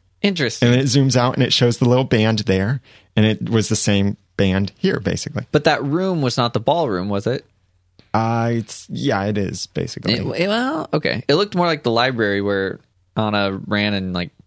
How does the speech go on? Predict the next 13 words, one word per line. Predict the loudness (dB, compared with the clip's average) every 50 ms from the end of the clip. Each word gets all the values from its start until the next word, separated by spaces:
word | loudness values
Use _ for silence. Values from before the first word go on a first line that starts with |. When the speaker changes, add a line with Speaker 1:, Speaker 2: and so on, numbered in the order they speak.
| -10 -6
Speaker 1:
jumped | -2 -2 -2 -2 -2 -6 -4 -4
into | -2 -2 -2 -2 0
all | 0 0 0
the | -2 -2
paintings | -4 -4 -4 -4 -4 -6 -8 -8 -8 -8
and | -8 -8 -8
things | -8 -10 -8 -8
like | -10 -8 -8
that. | -10 -10 -10 -12 _ _ _ -18 -18 -18 -18 -6 _
Speaker 2:
Hang | 2 2 4
in | 4 2
there, | 2 0 -2
Joan. | -2 -2 -2 -2 -2 -6